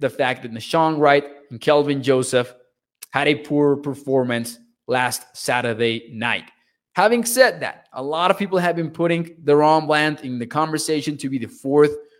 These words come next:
best cornerback on the team. My question for me to you guys is, though, is it fair or too early to be confident in DaRon Bland as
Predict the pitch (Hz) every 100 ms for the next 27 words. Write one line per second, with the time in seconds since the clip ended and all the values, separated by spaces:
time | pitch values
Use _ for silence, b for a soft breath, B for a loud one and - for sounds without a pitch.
0 | B 135 147 147 - - 151 147 143 143
1 | 143 143 135 127 165 - 180 175 170 170
2 | _ _ _ _ _ 156 202 233 - 247
3 | 240 240 240 233 240 226 240 208 190 180
4 | 190 170 156 160 156 151 - _ _ _
5 | _ _ _ _ _ - 190 185 175 -
6 | - 196 220 226 220 - _ _ _ -
7 | 190 180 175 - 226 226 226 - 202 226
8 | 233 196 123 - - _ _ _ - 185
9 | 170 180 - 208 247 240 - 139 113 127
10 | - _ _ _ _ _ 156 170 180 175
11 | 175 165 156 156 143 143 139 139 - -
12 | 131 139 -